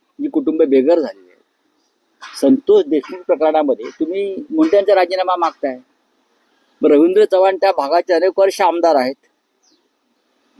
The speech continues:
त्या भागाचे अनेक वर्ष आमदार रवींद्र चव्हाण आहेत ना, मग ते राजीनामा देणार आहेत का? जी साडेसहा हजार कुटुंब रस्त्यावर आली आहेत,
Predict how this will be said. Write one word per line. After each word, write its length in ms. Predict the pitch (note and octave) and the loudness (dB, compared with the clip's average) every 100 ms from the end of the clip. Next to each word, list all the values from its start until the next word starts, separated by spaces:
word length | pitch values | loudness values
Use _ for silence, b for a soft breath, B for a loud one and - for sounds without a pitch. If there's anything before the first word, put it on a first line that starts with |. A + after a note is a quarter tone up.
| - | -2
त्या 140 | F3+ | 0
भागाचे 440 | D#3+ D3 E3 E3 | 0 0 0 0
अनेक 220 | F#3+ G#3 G#3 | -2 0 -4
वर्ष 180 | G3+ | -2
आमदार 260 | G3 G3 G3 | -2 -4 0
रवींद्र 280 | G3+ G#3+ A3+ | 2 2 0
चव्हाण 320 | A3 G#3 A#3+ | 0 0 2
आहेत 180 | A#3 - | -2 -2
ना, 180 | G#3+ G#3+ A#3+ _ _ _ _ | 0 0 -2 _ _ _ _
मग 80 | - | -14
ते 180 | - A#3 | 0 2
राजीनामा 460 | A3 A3 G#3+ G3+ | 2 0 0 2
देणार 240 | F3+ D#3 C3 | 2 2 0
आहेत 100 | A2 _ | -6 _
का? 60 | _ _ _ _ _ _ _ _ _ _ _ | _ _ _ _ _ _ _ _ _ _ _
जी 80 | D#4+ | -2
साडेसहा 600 | - C3 E3+ E3+ - F3 | 0 0 0 -2 -4 -2
हजार 180 | E3 F3 | 0 0
कुटुंब 340 | D#3 D#3 E3+ | -2 -4 0
रस्त्यावर 380 | C#3+ B2+ - F#3+ | 0 0 0 2
आली 180 | E3 A2 | 2 -2
आहेत, 140 | F#2 | -8